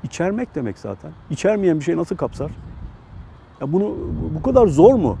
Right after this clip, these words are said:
anlamak? Bu da böyle. İlim de öyledir abi. Ali'nin ilmi kapsar velinin ilmi. O zaman veli ne yapacak? Kendi yaptığı doğru, Ali'nin belki yaptığı yanlış olabilir. Ama o kendi ilmince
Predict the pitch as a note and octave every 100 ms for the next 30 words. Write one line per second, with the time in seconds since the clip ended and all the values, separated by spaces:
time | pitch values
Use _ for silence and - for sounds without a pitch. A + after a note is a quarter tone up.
0 | - C3 B2+ G2 - - - - D#3+ C4
1 | D4 F3 A2 F#2 E2 - D3+ F#3 A3 D3
2 | G#2 F#2+ F#2 F#2+ - - - - - -
3 | D3+ G3 A#3 A3 C#3 A#2+ C#3 B3 - -
4 | - - - F#3 - D3+ G3 - - -
5 | - B2 F#3 G3 E3+ A3 G3+ F#3+ C3 -
6 | - - - E3 G3+ G3+ F#3+ G#3 A3 A3
7 | E3+ F3+ A3+ - - - - - - C#3+
8 | F#3+ A#3+ D#3+ - C3+ D#3 C4 - - -
9 | - - A2+ B2 B2 D3+ D4 - A#2+ B2+
10 | G3+ C#4+ D4 A3+ E3+ B2+ - G#2+ G2 -
11 | F#2+ F2 E2+ E2+ B2+ G#3+ - D3+ F3+ B3
12 | - D3 D#3 D#3 G#3+ D#3+ A#2